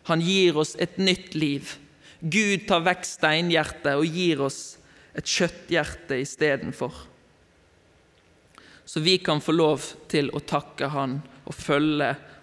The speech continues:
han og hans lover. Dette er løsningen.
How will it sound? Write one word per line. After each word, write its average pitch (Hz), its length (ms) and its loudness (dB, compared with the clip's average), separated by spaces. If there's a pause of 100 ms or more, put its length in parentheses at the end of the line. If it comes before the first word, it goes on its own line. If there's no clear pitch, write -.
(120)
han 139 240 -2 (960)
og 156 100 -10
hans 139 300 -4
lover. 131 360 -6 (4000)
Dette 190 400 2
er 147 100 6
løsningen. 151 640 0